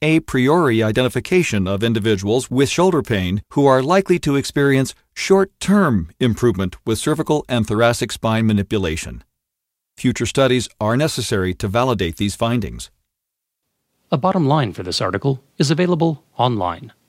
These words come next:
Speaker 2: Lead author Doctor Paul Mintkin is assistant professor in the Department of Physical Therapy at the School of Medicine, University of Colorado at Denver, in Denver, Colorado, and lead clinician at the Wardenberg Health Center,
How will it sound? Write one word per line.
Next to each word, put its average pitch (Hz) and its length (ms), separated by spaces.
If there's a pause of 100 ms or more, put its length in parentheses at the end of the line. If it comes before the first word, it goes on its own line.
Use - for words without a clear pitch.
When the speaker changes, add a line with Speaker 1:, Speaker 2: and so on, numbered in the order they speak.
(440)
Speaker 2:
Lead 185 160
author 151 280
Doctor 131 260
Paul 180 240
Mintkin 107 500 (320)
is 151 280
assistant 185 460
professor 147 500 (180)
in 151 80
the 131 80
Department 139 360
of 147 80
Physical 165 280
Therapy 113 400
at 113 100
the - 80
School 160 300
of 120 80
Medicine, 104 440 (160)
University 127 480
of - 120
Colorado 123 480
at 104 100
Denver, 92 380 (220)
in 107 120
Denver, 117 300
Colorado, 104 640 (320)
and 110 360 (380)
lead 170 240
clinician 151 580
at 160 140
the 151 80
Wardenberg 147 600
Health - 240
Center, - 400